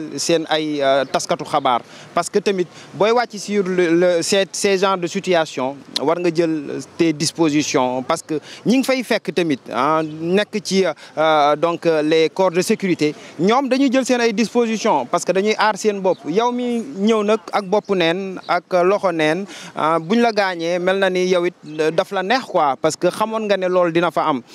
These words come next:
Donc yii day baax, ah, nga jël disposition am casque am, euh, donc des protèges, ah, jël gilet luy mën a tax ñu reconnaître la loolu noonu yëpp daf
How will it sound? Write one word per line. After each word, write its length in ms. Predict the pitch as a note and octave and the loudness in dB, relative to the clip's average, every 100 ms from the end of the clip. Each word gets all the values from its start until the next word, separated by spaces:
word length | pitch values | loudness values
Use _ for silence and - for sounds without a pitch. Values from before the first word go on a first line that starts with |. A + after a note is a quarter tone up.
| - - | -20 -6
Donc 200 | C#3 F3+ F3 | -4 -2 0
yii 260 | G3 B3 | 2 2
day 200 | G3+ A3 | 2 0
baax, 400 | F#3+ E3+ F3 - - - - | 0 0 0 -4 -20 -14 -2
ah, 180 | C#3 E3 | 0 2
nga 120 | E3+ | 0
jël 180 | F3+ F#3 | 0 -2
disposition 560 | F3 E3 E3 D3+ D#3 D3+ | -4 -2 0 2 2 0
am 200 | E3 F3 | 0 -2
casque 360 | D#3+ D#3+ - D#3+ - | 0 -2 -2 -8 -2
am, 220 | D#3+ F3 E3 D3 - - | -2 0 0 0 -4 -6
euh, 240 | - D3+ D3 | 0 2 2
donc 280 | D#3+ E3 D#3+ | 0 -2 0
des 140 | D#3 | 0
protèges, 580 | D#3+ G3+ G3 E3 D#3+ D#3 B2+ | 0 0 0 0 0 -2 -4
ah, 240 | C#3+ F#3 E3+ D#3 D3+ C#3+ | 0 2 0 -6 -12 -2
jël 240 | D3+ C#4 | 0 2
gilet 240 | G3 G3+ F#3 | 0 0 0
luy 500 | F#3 A3 A3+ A#3 C4 | 0 -2 0 2 2
mën 180 | B3 A#3 | 2 0
a 60 | |
tax 200 | A3 G3 | 0 -2
ñu 140 | F3+ F#3 | 0 0
reconnaître 540 | G#3 G3 F3+ F3 D#3+ | 0 0 -2 -2 0
la 120 | D3+ | 0
loolu 220 | E3 G#3+ G#3+ | 2 0 2
noonu 180 | F#3 F3 | 0 0
yëpp 80 | G3 - - - | -4 -8 -16 -14
daf 200 | D3 G#3 | -2 -2